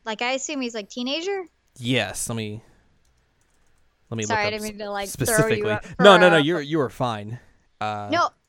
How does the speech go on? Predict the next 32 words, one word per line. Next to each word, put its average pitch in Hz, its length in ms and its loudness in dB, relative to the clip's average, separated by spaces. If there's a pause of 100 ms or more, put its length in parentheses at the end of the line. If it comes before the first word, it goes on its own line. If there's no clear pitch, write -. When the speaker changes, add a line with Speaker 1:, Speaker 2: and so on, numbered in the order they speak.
(140)
Speaker 1:
but 294 320 -2 (840)
I, 285 240 -4
I 285 120 -2
find 339 240 -6
it 339 120 -10
interesting, 269 480 -10
though, 196 260 -8
like, 202 300 -8 (200)
considering 247 520 -4
that 214 80 -8
he's, 214 260 -8
like, 202 140 -8
a - 40 -10
teenager 190 540 -6
probably-ish. 180 1080 -6 (380)
Um, 226 760 -4 (1400)
of 240 240 -2
the 269 160 -2
whole 294 180 2
idea 233 520 -2
of, 202 600 -8 (140)
like, 220 180 -4
an 208 140 -4
accidental 220 520 -6
protagonist 208 640 -8
actually, 208 400 -4
like, 196 220 -8
having 202 280 -4
some 190 200 -8
pushback 233 500 -4
against 302 380 -4
that. 359 320 -4